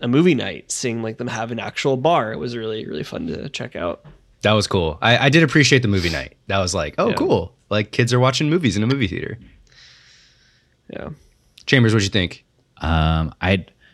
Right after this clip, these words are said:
Speaker 3: <laughs> so before that communist joke even happened, I was like, "Yo, this is kinda communist vibes." And, uh,
Speaker 2: <laughs>
Speaker 3: it, it kinda reminded me of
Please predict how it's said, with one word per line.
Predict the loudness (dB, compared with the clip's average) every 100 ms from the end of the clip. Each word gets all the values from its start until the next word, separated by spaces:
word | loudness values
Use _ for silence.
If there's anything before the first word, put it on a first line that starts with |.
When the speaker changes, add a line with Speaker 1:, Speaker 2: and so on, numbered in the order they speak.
| -4
Speaker 3:
<laughs> | 0 2 2 0 -8 -12 -8
so | -2 0 -2 -10 -14
before | -4 -2 0 0 0 -2 -8 _ _ -6
that | -4 -4 -6 -14 _
communist | -12 -8 -4 -2 -4 -6
joke | -4 -2 -2 -4
even | -6 -6
happened, | -6 -8 -6 -6
I | -6
was | -8
like, | -10 -14 _
"Yo, | -6 -2 -2
this | -4 -8
is | -12
kinda | -6 -4 -2 -4 -6 -12
communist | -12 -6 -4 -4 -8 -8
vibes." | -6 -6 -10 -14 -16 -18 _
And, | -6 -4 -4 -8 -10 2
uh, | 4 4 2 0 0 4 4 4 0
Speaker 2:
<laughs> | 2 4 6 6 4 4
Speaker 3:
it, | 6 4 2 -2 0
it | 0 0
kinda | 0 0 2
reminded | 0 0 0 0 -2 -4
me | -4 -6
of | -6 -6 -6 -6 -8 -12